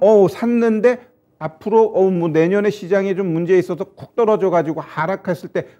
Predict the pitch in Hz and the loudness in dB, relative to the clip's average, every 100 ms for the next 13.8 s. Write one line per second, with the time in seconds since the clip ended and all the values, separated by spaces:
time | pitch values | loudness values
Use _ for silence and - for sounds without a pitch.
0 | - 139 180 208 220 226 185 - 160 160 | -6 0 2 2 2 2 0 -2 -4 -4
1 | - _ - 180 247 233 247 - 139 190 | -10 _ -8 -2 -2 -2 -6 -8 -2 0
2 | 233 233 208 160 160 165 156 147 143 135 | 2 0 2 2 2 2 2 2 2 0
3 | 175 233 _ _ _ _ _ _ _ _ | -2 -8 _ _ _ _ _ _ _ _
4 | _ _ _ _ _ _ - 147 131 127 | _ _ _ _ _ _ -8 -4 -2 -2
5 | 120 - 123 _ 214 214 - 196 226 143 | -4 -6 -12 _ -8 -6 -6 -6 -4 -2
6 | 147 147 151 196 - 143 147 151 175 202 | 0 0 0 -4 -8 -2 2 2 2 2
7 | 214 170 117 _ _ _ _ - - 170 | 2 -2 -4 _ _ _ _ -16 -6 -2
8 | 240 247 165 160 226 226 214 196 214 226 | 0 0 0 2 2 0 -4 -2 -4 -6
9 | 202 202 202 233 226 240 226 226 202 185 | -6 -6 -6 -4 -2 -2 0 2 2 2
10 | 160 190 202 - _ _ 156 135 147 208 | 2 2 0 -4 _ _ -10 -6 -4 -2
11 | 226 233 233 226 202 202 208 180 180 180 | 0 -2 -6 -4 -2 2 2 2 -2 -2
12 | 208 208 226 _ _ - 208 175 160 180 | -2 -2 -6 _ _ -2 4 4 4 -2
13 | 175 151 170 196 - 196 214 | -4 -6 -8 -10 -8 -8 -8